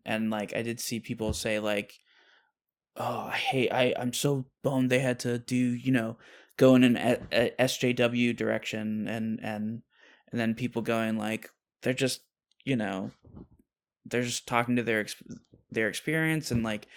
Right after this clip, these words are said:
so I definitely did see that stuff, and I think it, it speaks to how people consume them, this music, which is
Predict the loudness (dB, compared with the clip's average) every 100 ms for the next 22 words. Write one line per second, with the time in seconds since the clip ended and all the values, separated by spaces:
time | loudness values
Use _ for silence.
0 | -20 -16 0 4 4 4 2 2 0 2
1 | 0 0 -2 -2 -2 -2 -4 -4 -4 -4
2 | -10 -18 -8 -4 -2 2 2 2 0 -2
3 | -10 _ _ _ _ _ _ _ _ -2
4 | -2 0 2 2 0 -4 2 2 2 0
5 | 0 2 2 2 0 0 0 2 0 -4
6 | _ -4 -2 0 0 0 -4 -8 -8 -4
7 | -2 0 -2 -4 -6 -4 0 2 0 -4
8 | -10